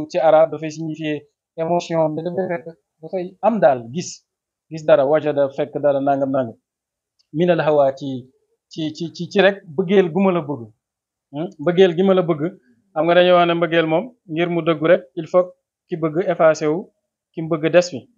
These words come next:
Hmm? Dégg nga de, waa jooju doon na wax ne: شهدتك موجودا بكل مكان، فخاطبت موجودا بغير تكلم، ولا أخذت معلوما bi,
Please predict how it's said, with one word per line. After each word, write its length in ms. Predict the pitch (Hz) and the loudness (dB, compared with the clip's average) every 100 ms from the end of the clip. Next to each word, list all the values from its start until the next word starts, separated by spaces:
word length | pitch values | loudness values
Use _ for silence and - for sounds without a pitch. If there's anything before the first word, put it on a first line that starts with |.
| _ _ _ _ _ | _ _ _ _ _
Hmm? 240 | 143 202 277 - _ _ _ _ _ _ _ _ _ | -2 -2 -2 -10 _ _ _ _ _ _ _ _ _
Dégg 180 | 156 180 | 2 4
nga 100 | 175 | 4
de, 120 | 175 - _ _ _ 160 | 2 0 _ _ _ 2
waa 200 | 160 175 | 4 6
jooju 220 | 175 170 | 2 4
doon 180 | 170 170 | 2 4
na 80 | |
wax 140 | 170 170 | 2 2
ne: 80 | 165 | -2
شهدتك 520 | - 175 170 170 165 | -2 -2 -2 -6 -4
موجودا 560 | 170 165 160 156 160 160 180 175 | -2 0 -2 -4 -2 -2 -2 -8
بكل 320 | 147 156 190 160 | -10 -4 -2 0
مكان، 400 | 156 151 156 143 135 113 _ _ _ _ _ _ _ | 0 2 4 4 2 -6 _ _ _ _ _ _ _
فخاطبت 540 | 170 214 208 208 214 202 | 0 6 4 6 0 0
موجودا 520 | 196 202 175 190 190 | 0 0 0 0 -2
بغير 420 | 185 170 170 180 175 | -2 -4 0 0 -2
تكلم، 520 | 170 175 170 156 160 156 143 _ _ _ _ | -4 -2 -2 -2 0 0 -4 _ _ _ _
ولا 280 | 147 151 156 | 0 6 6
أخذت 320 | 151 160 139 151 | 6 0 -4 -6
معلوما 640 | 147 151 143 143 139 139 139 139 _ _ _ _ _ | -4 -4 -4 -6 -6 -6 -8 -14 _ _ _ _ _
bi, 140 | 131 | -8